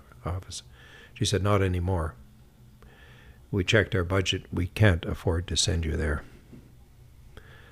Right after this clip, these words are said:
I was cut from that assignment. So was my boss, James Wark, the news editor. We both lost that assignment. They had a jacket for me and a room and everything, and I was to do feature stories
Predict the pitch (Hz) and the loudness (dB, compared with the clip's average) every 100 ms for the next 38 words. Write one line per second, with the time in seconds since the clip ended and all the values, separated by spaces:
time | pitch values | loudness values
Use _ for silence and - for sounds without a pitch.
0 | - 101 92 85 - 110 - 98 95 92 | -4 0 0 0 2 2 2 -2 0 0
1 | 85 110 107 101 107 113 - 110 101 90 | 2 4 4 2 0 -2 2 4 4 2
2 | 92 90 92 98 87 - - - - 92 | 0 0 2 2 0 -2 -4 -6 -4 0
3 | 82 76 104 107 90 - - - - - | 0 -2 0 2 2 -2 -18 -20 -20 -14
4 | 101 95 107 90 82 80 98 - - - | -6 -2 -2 -2 -4 -8 -10 -12 -18 -20
5 | - - - 87 90 92 - 82 87 - | -20 -20 -10 -6 -4 -4 -4 -4 -4 -4
6 | 78 80 98 95 71 - - - - - | -6 -6 -6 -6 -8 -12 -20 -20 -20 -20
7 | - - - - - 107 101 82 - 117 | -20 -20 -20 -2 6 8 8 6 8 8
8 | 117 110 - 120 113 113 113 92 95 127 | 8 2 2 4 6 4 4 2 6 8
9 | 123 117 107 87 95 107 107 107 101 98 | 10 8 4 0 0 2 4 4 2 2
10 | 98 92 107 92 95 - 101 - - - | 0 0 0 2 0 0 0 0 0 4
11 | 147 92 76 82 - | 4 4 0 -2 -4